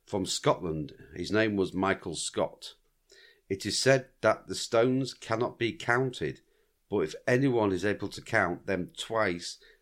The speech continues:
and come to the same total, the spell would be broken, or it will bring you very bad luck. Another legend states that if you walk around the circles and count the number of stones correctly, then put your ear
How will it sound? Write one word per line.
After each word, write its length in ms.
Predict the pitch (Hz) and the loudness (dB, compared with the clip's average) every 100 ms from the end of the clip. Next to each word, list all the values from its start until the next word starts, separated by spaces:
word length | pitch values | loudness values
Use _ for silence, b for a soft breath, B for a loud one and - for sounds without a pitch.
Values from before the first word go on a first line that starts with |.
| _ | _
and 140 | 85 | -10
come 200 | - 101 | -4 -4
to 160 | 98 95 | -4 -2
the 100 | 90 | -2
same 480 | - 104 95 90 78 | 0 2 2 2 -4
total, 640 | - 131 127 - 76 87 b b b | 0 0 2 -4 -6 -6 b b b
the 80 | 82 | -12
spell 360 | - - 98 95 | -8 2 2 4
would 100 | 90 | 0
be 80 | 95 | -4
broken, 640 | - 139 139 90 69 65 _ _ _ | 2 2 2 -2 -4 -6 _ _ _
or 320 | 90 87 85 | -2 0 0
it 160 | 69 62 | -2 -2
will 160 | 90 | -6
bring 280 | 76 87 82 | -4 -4 -2
you 240 | 80 80 | -4 -4
very 300 | 73 82 80 | -2 -2 -2
bad 300 | 71 73 73 | -4 -6 -8
luck. 340 | 90 104 - - _ _ _ _ _ _ _ _ _ _ - B B B B | -4 -4 -6 -16 _ _ _ _ _ _ _ _ _ _ -14 B B B B
Another 300 | 95 120 110 | 2 4 4
legend 400 | 110 107 - 98 | 4 4 2 -4
states 380 | 90 98 98 78 | 0 2 2 2
that 160 | 104 90 | -2 -4
if 100 | 90 | -4
you 100 | 98 | 0
walk 300 | 123 139 - | 4 4 2
around 320 | 101 101 95 | 0 2 2
the 80 | 90 | 0
circles 760 | - 98 90 - 78 107 - - b b _ | 0 2 2 0 -6 -4 -6 -14 b b _
and 180 | 87 85 | -8 0
count 280 | 120 107 82 | 2 2 0
the 80 | |
number 300 | 87 101 87 82 | 0 0 0 -4
of 80 | |
stones 480 | - - 90 85 80 | -4 0 0 0 -6
correctly, 760 | - - 95 113 - 78 95 98 b b b _ | -12 -2 0 0 -2 -6 -6 -8 b b b _
then 160 | 95 85 | -2 -2
put 260 | - 131 | 0 0
your 220 | 101 98 - | 4 2 2
ear 460 | 143 107 95 104 | 2 4 2 0